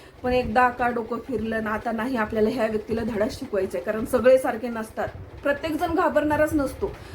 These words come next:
बिल्डर म्हटलं की मी, म्हणजे नाही का, चुकीचं आहे तिथं मा-, नाही मागं हटायचं, त्याला धडा शिकवायचा. ठरवलं ना तर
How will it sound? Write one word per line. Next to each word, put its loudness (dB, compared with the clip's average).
बिल्डर 2
म्हटलं 0
की -4
मी, 2
म्हणजे 2
नाही 2
का, 4
चुकीचं 2
आहे 6
तिथं 0
मा-, 2
नाही 8
मागं 2
हटायचं, -8
त्याला 4
धडा 4
शिकवायचा. -4
ठरवलं 4
ना 0
तर -2